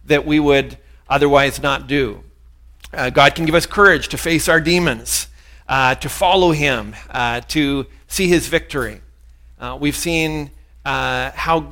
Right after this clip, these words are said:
God can lead us into some really important battles for some of the, uh, really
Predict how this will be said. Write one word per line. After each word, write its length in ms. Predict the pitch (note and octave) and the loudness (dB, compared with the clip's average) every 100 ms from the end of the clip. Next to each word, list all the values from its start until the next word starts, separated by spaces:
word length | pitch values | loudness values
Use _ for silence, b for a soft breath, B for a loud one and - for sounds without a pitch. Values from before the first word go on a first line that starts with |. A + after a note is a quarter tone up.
| - - | -16 -8
God 320 | D#3 D#3 - | -4 -4 -4
can 260 | D#3 D3 | -2 0
lead 160 | D#3 E3+ | 2 4
us 220 | D#3+ - | 2 2
into 380 | - D#3+ D3 D3 | -4 -4 -2 -6
some 240 | C#3+ C#3 | -6 -4
really 180 | C#3 D3 | -2 0
important 600 | C#3 B2 - E3 F3 F#3 | -2 -4 0 0 0 -4
battles 500 | E3+ D#3 D3+ D3 D3 | -2 0 2 0 0
for 380 | - C#3 C3+ C3 | -4 0 2 0
some 200 | - C#3+ | -4 -8
of 60 | C3 | -4
the, 300 | C3 A#2+ b b b b - | -4 -4 b b b b -6
uh, 380 | B2 A#2 A#2 A#2 - - | -4 -2 -2 -6 -16 -12
really 500 | E3+ F3+ D#3 D3 D3+ | -4 2 2 2 -4